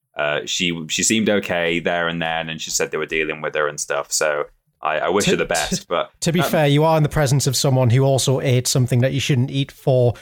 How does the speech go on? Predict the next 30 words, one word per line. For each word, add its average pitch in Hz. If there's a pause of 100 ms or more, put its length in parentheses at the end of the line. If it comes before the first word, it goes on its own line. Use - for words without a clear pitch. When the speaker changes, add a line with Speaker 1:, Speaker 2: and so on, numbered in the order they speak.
(120)
Speaker 2:
just -
shits 131
and 131
giggles, 120
so 123
I 131
don't 135
think 123
it's 120
out 117
of 117
the 113
realm 120
of 117
possibility 117
that 117
she 123
just 113
wanted 110
to 131
eat 123
a 113
battery. 110 (180)
Speaker 1:
I 123
mean, 127
maybe 135
so, 92
Speaker 2:
<laughs> -
Speaker 1:
maybe 104
so. 82